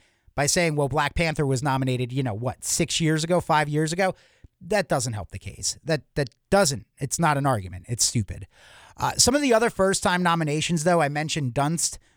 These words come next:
was a first-time nominee. Uh, forgot to mention that her husband, Jesse Plemons, also a first-time nominee. Uh, and then Kristen Stewart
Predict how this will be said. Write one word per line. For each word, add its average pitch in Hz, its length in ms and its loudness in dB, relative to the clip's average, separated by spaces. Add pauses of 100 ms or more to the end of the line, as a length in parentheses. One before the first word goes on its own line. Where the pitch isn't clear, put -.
was 175 160 0
a 170 60 0
first-time 170 480 0
nominee. 165 520 0 (260)
Uh, - 240 -8
forgot 185 300 2
to 190 60 0
mention 175 300 0
that 160 100 2
her 147 120 2
husband, 165 340 2
Jesse 143 260 0
Plemons, 151 580 -2 (460)
also 175 600 2
a 139 80 -2
first-time 123 580 0
nominee. 117 600 -2 (340)
Uh, 113 260 -2
and 160 160 0
then 165 220 -2 (240)
Kristen 285 600 -2
Stewart - 680 0